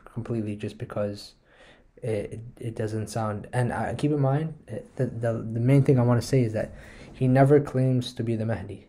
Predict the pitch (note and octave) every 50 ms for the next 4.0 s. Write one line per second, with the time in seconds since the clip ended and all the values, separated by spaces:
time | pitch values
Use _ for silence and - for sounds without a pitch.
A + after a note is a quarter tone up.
0 | _ - G#2+ G#2 G#2 G2+ G#2 - - - - - G#2+ A#2+ C3 C3 C#3 C3 - C#3
1 | C3+ C3 B2 B2+ - B2+ B2 B2+ B2 A#2 A2 A#2 A2 G#2 - - - - - -
2 | - - - - - _ _ _ _ _ - - - - - C3+ C#3 C3+ C3+ C3+
3 | - C#3 B2+ - B2+ A#2 - B2 B2 B2 A#2+ - - A#2+ A2 A2 - - -